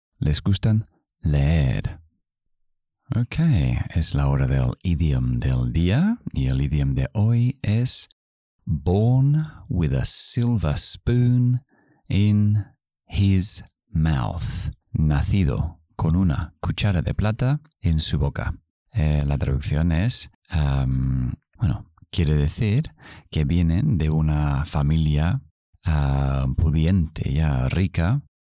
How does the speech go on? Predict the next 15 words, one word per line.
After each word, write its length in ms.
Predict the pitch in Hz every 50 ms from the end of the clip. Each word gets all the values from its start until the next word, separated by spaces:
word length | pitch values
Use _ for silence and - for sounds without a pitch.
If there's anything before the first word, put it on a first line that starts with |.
| _ _ _ -
y 60 | 85 80
con 200 | - 78 69 69
éxito. 540 | 69 - - - - - - - - - - - - - - - - -
Creo 180 | - 143 117
que 40 | 95
en 60 | 87
español 420 | 82 82 - 82 82 80 80 80 78
dirías, 680 | 76 71 78 78 76 73 73 71 69 67 - - - - -
um, 720 | - 80 76 71 71 71 69 69 71 69 69 67 67 65 - _ _ _ _ _ -
con 160 | - 87 87
un 180 | 90 82 80 -
pan 280 | - 82 78 76 73
debajo 320 | 71 73 73 73 - 71 71
del 140 | 69 67 65
brazo. 580 | 65 69 73 71 - - - - - - -